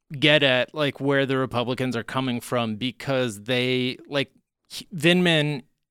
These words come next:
and Jennifer Williams are both kind of the bipartisan, uh, career officials who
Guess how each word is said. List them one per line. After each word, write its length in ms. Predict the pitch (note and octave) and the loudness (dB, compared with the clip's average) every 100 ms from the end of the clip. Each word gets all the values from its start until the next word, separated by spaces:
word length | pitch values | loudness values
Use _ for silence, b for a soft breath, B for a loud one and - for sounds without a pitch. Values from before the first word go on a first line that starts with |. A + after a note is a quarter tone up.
| - | -4
and 520 | C#3 C#3+ C#3+ C3+ - | 0 2 0 -2 -2
Jennifer 360 | C#3+ C3+ B2 B2+ | 0 0 0 -2
Williams 340 | B2 A#2+ A#2 | 0 0 -2
are 60 | A#2+ | -4
both 440 | A2 B2+ A#2+ - - | -2 0 0 -6 -10
kind 260 | - B2+ A#2 | -4 -2 -2
of 320 | A2 G#2 A2 | -4 -8 -8
the 340 | C3 A#2+ A#2+ | -4 -2 -4
bipartisan, 1300 | D#3+ A#2+ C3+ C#3+ - C#3+ C3 B2+ A#2 B2 A#2+ A#2 A#2 | -8 -4 0 0 2 2 2 0 -2 -2 0 -2 -4
uh, 400 | - - A2 - - - | -10 -16 -14 -16 -18 -8
career 680 | - E3 D3+ C#3+ C#3 C3 B2+ | 0 2 4 4 4 2 0
officials 760 | D3 - C#3 B2 B2 A2 A2 | -2 -2 -2 -2 -2 -4 -4
who 380 | - C3 B2+ A#2+ | -2 -2 -2 -4